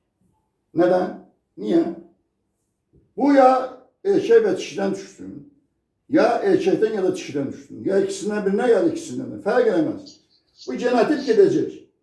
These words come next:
Nədən? Nə üçün? Çünki bu, bunun çarpazlaşmasından alınır. Baxın. Bunun ikisindən birində və ya ikisində düşsə bu, bu alınmaz. Bu getdi.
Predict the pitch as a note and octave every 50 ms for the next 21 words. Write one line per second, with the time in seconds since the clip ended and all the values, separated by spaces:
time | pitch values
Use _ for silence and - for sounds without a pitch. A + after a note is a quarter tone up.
0 | _ _ _ _ _ _ _ _ _ F3+ G#3 A3+ A#3+ C4 C4 - - B2+ - A#2+
1 | D3+ G#3+ B3+ C4 - - - - - - - _ _ _ _ _ _ _ _ _
2 | C4 - C4 - A#3 - - C4+ D4 D4 C#4 B3+ - C#3 - - - - - _
3 | _ _ _ F3 G3 G3 G#3 A#3+ C4+ C4 - - G3 F#3 F3 F3+ F3 F3 F#3+ E3
4 | C#3 - E3+ D#3 - D#3 F3+ G#3 G#3+ G#3 F3+ C#3 G#2+ G2+ - - - - _ _
5 | _ _ _ _ _ _ _ _ _ _ _ _ _ _ - - - C#3 D#3+ D#4
6 | D4+ D4+ - - - _ _ _ _ _ _ _ _ _ _ _ _ _ _ _
7 | _ _ _ _ _ _ _ _ _ _ _ _ _ _ E3+ G3 A#3+ C4 D4+ D4+
8 | D4+ D4 - - A3+ A#3 A#3+ B3+ B3+ B3+ B3 A3 G#3 G#3 G3+ F#3 E3+ D3+ D3+ E3+
9 | G3+ A3 A#3 C4 - - - - - - G3+ A3 A#3+ A3+ - - - - - A3
10 | G#3+ G#3+ G3+ C4+ D4 C#4+ C4 - - G2 - - - _ _ _ F#3+ A3 B3 B3
11 | A#3+ B3+ B3+ - A3 G3+ A3 A#3+ A#3 - - - - _ _ _ _ _ _ _
12 | _ - F#3+ F#3 G#3 G3 D#3 - - - A#3 A3 - - -